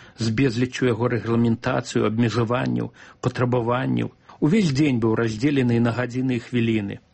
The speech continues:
Усё бягом, строем, па камандзе. Марозілі рукі, марозілі ногі, дурная страявая з фінальным «Запівай». Звейцесь, сокалы, арлами, спявалі мы пасінелымі вуснамі, з даўно пустымі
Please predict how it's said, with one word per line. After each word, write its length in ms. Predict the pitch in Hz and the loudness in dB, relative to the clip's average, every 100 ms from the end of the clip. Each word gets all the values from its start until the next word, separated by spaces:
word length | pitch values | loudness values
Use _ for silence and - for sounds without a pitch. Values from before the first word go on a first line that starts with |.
| - | -8
Усё 240 | 123 139 117 | -4 -2 0
бягом, 440 | 117 107 143 139 - | 0 0 0 -2 -6
строем, 540 | - 123 127 120 117 - - _ | -4 0 0 -2 -8 -12 -20 _
па 80 | - | -6
камандзе. 720 | - 123 117 131 123 117 - - _ | -2 0 2 0 -2 -4 -8 -12 _
Марозілі 520 | 135 180 214 165 165 135 | 0 2 2 2 2 2
рукі, 480 | 131 160 - - 110 | 2 0 -2 -8 -2
марозілі 520 | 123 151 185 143 151 | 0 2 2 2 2
ногі, 480 | 143 143 135 110 113 - - | 4 4 2 -2 -6 -8 -6
дурная 500 | 127 139 151 160 151 | -4 -2 -2 -2 -2
страявая 760 | - 135 131 123 151 143 123 - | -4 -2 -2 0 0 0 -2 -6
з 180 | - 147 | -2 2
фінальным 480 | 139 131 123 120 | 2 2 2 2
«Запівай». 640 | 110 127 131 120 113 110 - _ _ 127 | 0 -2 -2 -2 -2 -4 -8 _ _ 0
Звейцесь, 520 | 120 147 147 - 135 | 2 2 2 -2 -4
сокалы, 480 | - 147 - 123 120 | 0 0 0 0 0
арлами, 520 | 113 127 160 123 113 - | 0 -2 0 -2 -6 -12
спявалі 520 | - - 147 208 190 | -10 -4 0 0 0
мы 140 | 151 143 | -2 -2
пасінелымі 640 | 135 - 139 139 127 123 | -2 2 2 4 2 2
вуснамі, 680 | 117 117 110 - 107 101 - _ _ | 2 0 -2 -4 -8 -8 -12 _ _
з 120 | 107 113 | -8 -2
даўно 320 | 123 151 196 | 0 2 0
пустымі 600 | 135 123 - 110 104 | -2 -4 -2 0 0